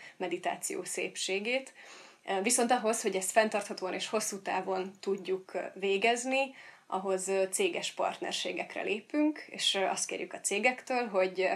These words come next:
az irodai jogák mellett kvázi támogassák a mi jótékonysági óráinkat is.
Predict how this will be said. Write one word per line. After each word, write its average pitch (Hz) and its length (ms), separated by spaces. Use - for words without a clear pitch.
az 190 340
irodai 190 640
jogák 185 800
mellett 208 800
kvázi 202 340
támogassák 185 720
a 185 60
mi 180 100
jótékonysági - 840
óráinkat - 720
is. - 400